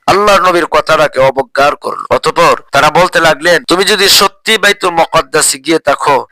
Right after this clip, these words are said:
তাহলে বলো তো, বাইতুল মুকদ্দাসের দরওয়াজা বা জানালা কয়টা আছে?" এখানে একটা জানার বিষয় যে কোনো মানুষ যদি সফরে বের হয়, পথিমধ্যে কোনো এক মসজিদে যদি নামাজ আদায় করে, অতঃপর কেউ যদি জিজ্ঞেস করে, "বলো তো, ওই মসজিদে তুমি যে নামাজ আদায় করেছো,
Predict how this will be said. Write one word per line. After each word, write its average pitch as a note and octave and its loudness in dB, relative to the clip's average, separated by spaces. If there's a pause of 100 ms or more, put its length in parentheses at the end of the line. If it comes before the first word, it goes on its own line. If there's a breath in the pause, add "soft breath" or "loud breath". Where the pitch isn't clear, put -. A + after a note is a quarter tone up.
(100)
তাহলে F#3 4
বলো F3+ 2
তো, D#3+ 0
বাইতুল F#3+ 0
মুকদ্দাসের E3 0 (120)
দরওয়াজা D#3+ 4
বা C#3 2
জানালা C#3 2 (100)
কয়টা C3+ 0
আছে?" C3+ -2 (120)
এখানে A3+ 0
একটা A3+ 0
জানার G3+ 2
বিষয় E3+ 0
যে E3+ -2 (180)
কোনো G#3 2
মানুষ G#3 2
যদি G3 -2
সফরে F#3 0
বের D#3+ 2
হয়, B2+ -4 (220)
পথিমধ্যে F3+ 0
কোনো E3 0
এক D#3 -2
মসজিদে D#3 -2
যদি C#3 -4 (120)
নামাজ C#3+ 0
আদায় A#2+ -2
করে, B2 -2 (100)
অতঃপর F#3+ 2
কেউ F#3 -2
যদি F3+ -2
জিজ্ঞেস D#3 -2
করে, D#3+ 2
"বলো E3+ 2
তো, G3 0
ওই F3 2
মসজিদে E3+ 0
তুমি D#3+ -4
যে D#3 -2
নামাজ D3+ 2
আদায় C3 -2
করেছো, C#3 -4